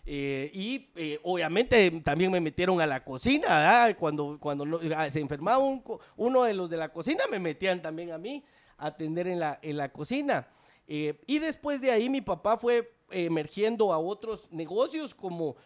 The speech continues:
como buen asiático, emergiendo en negocios, eh, se dedicó a compraventa de vehículos, puso un predio, nos tocó que lavar los vehículos, ¿verdad? Para tenerlos bien limpios todo el tiempo, para que la gente los pueda ir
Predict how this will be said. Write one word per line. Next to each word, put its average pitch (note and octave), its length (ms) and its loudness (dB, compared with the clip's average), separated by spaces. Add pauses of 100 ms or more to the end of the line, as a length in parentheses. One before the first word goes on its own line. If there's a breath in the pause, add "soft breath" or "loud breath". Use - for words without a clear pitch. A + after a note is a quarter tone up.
(160 loud breath)
como E3+ 300 -4
buen A3 540 0
asiático, G3 880 0 (120)
emergiendo F3+ 500 -2
en G3+ 80 -2
negocios, G#3 540 -4 (440)
eh, D#3 160 -6
se E3 140 -8
dedicó F#3+ 460 -2 (120 loud breath)
a D#3+ 100 -8
compraventa E3+ 600 -6
de D#3+ 60 -6
vehículos, F#3+ 600 -8
puso F3+ 280 -12
un F3 100 -8
predio, A3+ 500 -2 (140)
nos E3+ 180 -8
tocó E3+ 260 -4
que F3 140 0
lavar E3 320 4
los E3+ 200 0
vehículos, E3 760 0
¿verdad? D3 320 0
Para D#3+ 180 0
tenerlos E3 520 -4 (220 loud breath)
bien F3+ 400 -4
limpios F#3 340 -8
todo F3+ 120 -6
el E3+ 120 -8
tiempo, A3 300 -6
para D3 220 -4
que D#3 100 -8
la C3+ 120 -6
gente E3 280 -8
los D3 140 -10
pueda D#3 340 -6
ir C4 220 -8